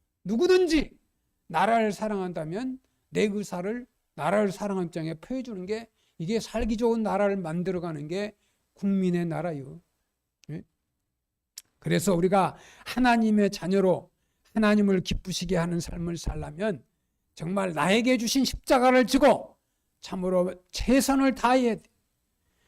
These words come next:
성찬에는 또 감사의 뜻이 있어요. 우리를 위해 베푸신 하나님의,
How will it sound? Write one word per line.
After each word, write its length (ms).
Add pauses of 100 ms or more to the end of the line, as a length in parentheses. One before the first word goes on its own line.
(140)
성찬에는 1000 (240)
또 140
감사의 800
뜻이 260
있어요. 280 (580)
우리를 480
위해 220
베푸신 480
하나님의, 720